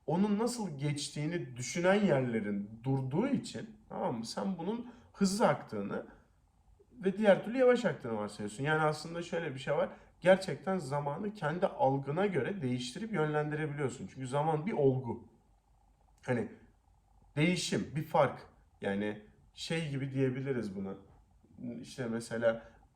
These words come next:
bir kağıdı yakarsın, onun böyle eridiğini görürsün ya da işte yandığını ve kül olduğunu görürsün.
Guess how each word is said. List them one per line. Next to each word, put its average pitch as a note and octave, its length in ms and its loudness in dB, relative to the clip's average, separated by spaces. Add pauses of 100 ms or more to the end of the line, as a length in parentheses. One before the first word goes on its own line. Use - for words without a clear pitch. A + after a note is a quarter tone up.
(760)
bir D#3 180 -8
kağıdı C#3 640 4 (140)
yakarsın, D3 880 0 (1500)
onun D3+ 380 -4
böyle C3 200 -2
eridiğini C3 520 -2
görürsün G#2 480 -6
ya G#2 120 -6
da G#2+ 60 -6
işte G#2+ 240 -8
yandığını A2 560 -2
ve A#2 140 -6
kül - 200 -8
olduğunu G#2+ 440 -2
görürsün. - 560 -8